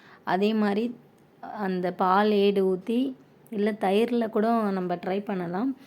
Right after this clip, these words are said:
வெண்ணெய், தயிர்ல கூட வெண்ணெய் பிரிச்சு எடுக்கணும்னா, அந்த மாதிரி கொஞ்சம் கொஞ்சமா ஊத்தி, ஐஸ் வாட்டர் இல்ல ஐஸ் கட்டி போட்டு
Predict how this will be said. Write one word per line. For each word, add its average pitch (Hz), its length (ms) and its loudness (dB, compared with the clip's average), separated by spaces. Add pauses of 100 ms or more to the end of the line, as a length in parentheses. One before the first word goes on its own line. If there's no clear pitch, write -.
(840)
வெண்ணெய், 202 520 0
தயிர்ல 196 420 2
கூட 196 240 -2
வெண்ணெய் 196 300 0
பிரிச்சு 190 340 -2
எடுக்கணும்னா, 180 540 -4 (540)
அந்த 175 160 -6
மாதிரி 175 240 -2
கொஞ்சம் 185 280 -4
கொஞ்சமா 185 280 -2
ஊத்தி, 180 260 -2 (140)
ஐஸ் 196 240 -2
வாட்டர் 185 340 -2
இல்ல 185 180 0
ஐஸ் 175 220 -4
கட்டி 175 260 -4
போட்டு 175 360 -6